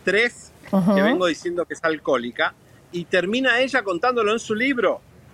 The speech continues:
Speaker 1: Ella cuenta en su libro que es alco-, era alcohólica. Nunca dijimos que es alcohólica ahora, porque evidentemente estaría muerta si sigue alcohólica.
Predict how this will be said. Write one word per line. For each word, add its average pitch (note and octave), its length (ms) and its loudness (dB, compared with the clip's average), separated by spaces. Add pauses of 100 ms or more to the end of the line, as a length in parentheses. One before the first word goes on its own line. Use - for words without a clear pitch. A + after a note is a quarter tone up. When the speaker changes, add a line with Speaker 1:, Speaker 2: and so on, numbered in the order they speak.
(100)
Speaker 1:
Ella B3 380 0
cuenta G#3+ 360 -2
en F#3+ 80 -2
su - 140 -8
libro B3 360 -2
que G#3 140 2
es G#3+ 120 -2
alco-, F3+ 420 -2
era F#3+ 220 2
alcohólica. B2+ 760 -4 (220)
Nunca G#3+ 500 -2
dijimos G#3+ 460 -4
que F3+ 120 -2
es F3 120 -6
alcohólica E3+ 580 -2
ahora, A#2 480 2 (380)
porque C3 300 -2
evidentemente E3+ 540 -2
estaría D3 300 -2
muerta C#3 420 -2
si - 140 -18
sigue A#2+ 300 -6
alcohólica. G2+ 640 -4